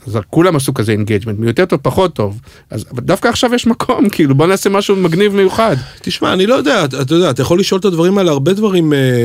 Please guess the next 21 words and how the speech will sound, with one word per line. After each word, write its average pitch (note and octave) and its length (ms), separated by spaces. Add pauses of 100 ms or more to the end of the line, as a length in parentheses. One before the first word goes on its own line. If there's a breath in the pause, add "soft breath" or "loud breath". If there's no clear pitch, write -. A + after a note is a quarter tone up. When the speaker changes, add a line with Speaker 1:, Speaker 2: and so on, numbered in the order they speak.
(460)
Speaker 2:
על A#2 120
הרבה, B2+ 220 (300)
הרבה D3+ 400
תחומים F#3 440
בחיים B2 400
האלה, A2 220
למה D3 280
אנשים, C#3+ 460
אה, B2+ 40 (1040 soft breath)
אה, G#2 80
ממשיכים A#2+ 440
לעשות C#3+ 300
את C3+ 100
מה C3+ 140
שהם C3 220
עושים, D3 440
או A#2+ 60
למה B2+ 760 (360 soft breath)
Me C3+ 300
Too, F3+ 520
למה, B2+ 840